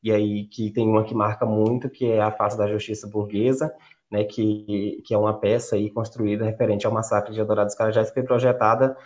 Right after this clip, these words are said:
nessa marcha, então a marcha todinha foi, foi projetada aí através de, de, dessa linguagem artística do teatro, e lá foi apresentada, né, com os bonecos gigantes, com frente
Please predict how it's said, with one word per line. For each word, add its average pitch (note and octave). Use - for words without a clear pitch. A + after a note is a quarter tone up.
nessa A#2
marcha, A#2
então A2
a A2+
marcha A2+
todinha A#2+
foi, A#2
foi A2+
projetada G#2+
aí G2+
através G2+
de, G2+
de, G2+
dessa G2+
linguagem G#2+
artística G#2
do A2
teatro, B2
e C3
lá B2
foi C3
apresentada, B2
né, A2
com A2
os G#2+
bonecos A2
gigantes, B2
com B2
frente A2